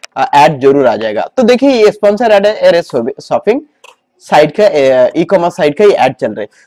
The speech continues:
तो देखिए मेरा जरूरत है इसीलिए ये एड कैंपेन चल रही है और ये Google की तरफ से चल रहा है।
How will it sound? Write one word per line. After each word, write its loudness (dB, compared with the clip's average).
तो 0
देखिए 4
मेरा 2
जरूरत 4
है 2
इसीलिए -2
ये 4
एड 2
कैंपेन -4
चल -2
रही 0
है 2
और 2
ये 2
Google -2
की 0
तरफ -4
से -8
चल -6
रहा -8
है। -8